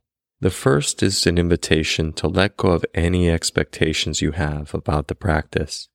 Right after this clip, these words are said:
Many people think that meditation is about pushing away thoughts or clearing your mind or being calm and serene.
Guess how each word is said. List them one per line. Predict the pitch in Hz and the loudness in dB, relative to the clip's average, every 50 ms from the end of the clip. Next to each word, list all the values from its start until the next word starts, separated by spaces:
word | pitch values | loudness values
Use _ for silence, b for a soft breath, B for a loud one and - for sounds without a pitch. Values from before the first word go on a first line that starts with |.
| _ _ _ | _ _ _
Many | - 98 95 95 92 | 0 2 2 2 2
people | - 104 98 - - 90 | 2 0 2 2 2 0
think | - - - 90 90 87 85 - - | 2 2 2 2 2 2 0 -2 0
that | 82 80 78 - | 0 0 2 2
meditation | - 82 82 85 80 - - 87 80 80 - - - 80 78 78 | 2 2 2 2 0 0 0 2 2 2 2 0 -2 0 0 0
is | 76 - 78 | 2 0 0
about | 73 - 78 76 76 76 76 - - _ _ _ _ _ | 0 0 -4 -2 -2 -2 -4 -6 -8 _ _ _ _ _
pushing | - - 95 87 - - 87 82 | -2 0 0 0 2 0 2 2
away | 80 78 80 80 78 | 4 4 4 4 4
thoughts | 76 - - 80 76 76 76 76 76 76 - - - | 2 0 -2 0 0 2 2 0 0 -2 -2 -2 -2
or | - 78 | -2 -2
clearing | - - - - - 92 85 82 80 80 80 78 | -4 -6 -6 0 2 2 4 4 4 4 4 2
your | 78 78 | 2 2
mind | 78 76 76 76 76 76 78 76 76 76 76 76 | 2 0 -2 -2 -2 -2 0 0 -2 -2 -2 -2
or | 76 76 76 73 71 - _ _ _ _ _ _ _ _ _ _ _ _ _ _ _ _ | -2 -2 -2 -4 -6 -10 _ _ _ _ _ _ _ _ _ _ _ _ _ _ _ _
being | 87 87 85 82 78 | 2 4 4 2 0
calm | - - - - 85 85 85 85 80 82 | -2 -4 -2 2 4 4 4 4 2 2
and | 82 80 | 0 0
serene. | - - - 78 78 78 82 85 80 76 73 73 | -2 0 0 0 2 2 2 2 0 0 -2 -8